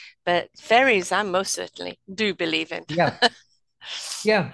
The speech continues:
Speaker 2: Well, well, I say the, there is a, um,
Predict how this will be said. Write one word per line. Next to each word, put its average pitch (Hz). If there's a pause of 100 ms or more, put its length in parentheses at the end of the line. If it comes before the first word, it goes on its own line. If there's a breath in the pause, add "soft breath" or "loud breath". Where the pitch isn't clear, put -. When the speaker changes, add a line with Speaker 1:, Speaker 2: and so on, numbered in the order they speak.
Speaker 2:
Well, 175
well, 175
I 180
say 180
the, 160
there 160
is 151 (120)
a, 143
um, 131